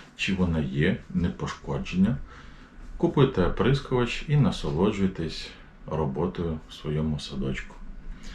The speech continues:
Хочу від себе сказати, що якщо великі дерева, потрібно купувати подовжувач для того, щоб не бігати з драбини на драбину і спокійно оприскувати дерева. Де я застосовував? Застосовував для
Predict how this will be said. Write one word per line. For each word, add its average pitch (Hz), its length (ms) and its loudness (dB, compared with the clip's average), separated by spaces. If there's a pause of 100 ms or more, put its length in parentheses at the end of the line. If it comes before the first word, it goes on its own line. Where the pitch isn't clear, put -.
(260)
Хочу - 260 0
від 101 120 -2
себе 95 240 0
сказати, - 540 -4
що - 200 -2
якщо 78 260 -2
великі 76 380 -2
дерева, 87 400 2 (180)
потрібно 73 440 -2
купувати - 600 4 (1000)
подовжувач 87 800 4 (760)
для - 160 2
того, 117 320 4
щоб - 320 0 (380)
не 110 120 4
бігати 98 560 2 (120)
з 71 40 -8
драбини 85 440 4
на 80 140 2
драбину 143 500 4 (480)
і 160 120 4
спокійно 123 640 4
оприскувати 95 800 2
дерева. 71 400 -2 (540)
Де 131 180 6
я 139 100 10
застосовував? 73 760 -2 (240)
Застосовував 82 800 0
для 90 260 6